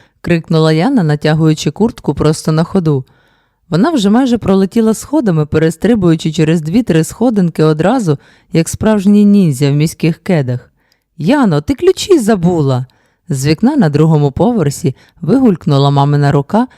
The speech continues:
і за мить повітря розітнув дзвінкий звук. Зв'язка ключів приземлилася просто перед донькою, легко вдарившись об асфальт. «Мамо, ну мало ж не вбила!» буркнула Яна,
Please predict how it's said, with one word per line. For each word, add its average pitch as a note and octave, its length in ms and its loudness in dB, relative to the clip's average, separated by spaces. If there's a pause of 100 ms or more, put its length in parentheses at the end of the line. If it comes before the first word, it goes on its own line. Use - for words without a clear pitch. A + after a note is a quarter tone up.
(240)
і D3+ 140 -2
за C#3+ 140 2
мить A3 240 0
повітря D#3 480 0
розітнув D3 520 0
дзвінкий F#3+ 540 -2
звук. E3+ 420 -2 (420)
Зв'язка D3 500 -2
ключів D#3+ 460 -4 (280)
приземлилася E3+ 760 -2
просто G3 380 -2
перед D#3 340 0
донькою, C#3 580 0 (300)
легко D#3+ 380 0
вдарившись C#3 640 -2
об C#3+ 120 0
асфальт. C3+ 560 -4 (600)
«Мамо, G3 600 2 (220)
ну C#4+ 80 0
мало F4 320 2
ж D#4 100 -2
не F4 100 2
вбила!» D#3 680 0 (320)
буркнула D#3+ 520 0
Яна, D3 420 0